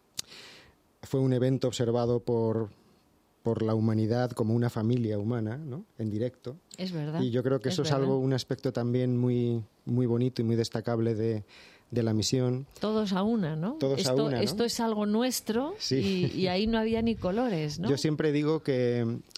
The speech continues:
Speaker 1: fue un, un acontecimiento en el que por primera vez la humanidad pudo seguir en directo lo que es el desarrollo de una, de una historia heroica, ¿no? De una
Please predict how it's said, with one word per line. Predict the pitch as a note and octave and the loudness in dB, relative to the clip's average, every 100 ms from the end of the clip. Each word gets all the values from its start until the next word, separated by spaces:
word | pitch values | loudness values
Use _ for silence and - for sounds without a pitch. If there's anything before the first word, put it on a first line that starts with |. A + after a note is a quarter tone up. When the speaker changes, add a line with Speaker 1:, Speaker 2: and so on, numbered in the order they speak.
| - | -8
Speaker 1:
fue | - C3+ | 0 2
un, | C#3 D#3 D3+ C#3+ C#3+ | 4 2 2 0 -4
un | C#3 C3+ | 0 0
acontecimiento | C#3 D3 C#3 C3+ - B2 C3 C3 C#3+ | 2 0 0 0 0 2 2 2 0
en | C3+ | 2
el | B2+ | 0
que | - A#2+ | 0 -2
por | - A#2 | 0 -2
primera | F#2+ A2+ B2 B2+ | 0 0 2 2
vez | C3+ C#3 | 2 0
la | C3 B2 | 0 0
humanidad | A#2+ A#2 A2+ A#2+ B2 | 2 2 2 0 -2
pudo | - C3 C3 | -2 0 0
seguir | - A#2 A#2+ | 0 0 0
en | B2 | 2
directo | A#2 A#2 A#2 - B2+ | 2 0 -2 -2 0
lo | A2 | 0
que | - G#2+ | 0 -2
es | A2 - - | -2 -4 -4
el | A#2+ | 0
desarrollo | A#2 A2+ A2 A2+ A2+ B2+ | 0 0 -2 0 0 0
de | A2+ | 0
una, | A2+ A#2 A2+ A2 A2 - - - _ | 0 0 0 -2 -4 -14 -20 -20 _
de | - | -2
una | A#2 A#2+ | 2 2
historia | - A#2+ A#2+ A#2 - | 0 0 0 0 -2
heroica, | G#2+ G#2 A2+ - - | -2 0 0 -4 -10
¿no? | A#2 F3+ - _ - | -10 -10 -14 _ -10
De | |
una | B2 | -2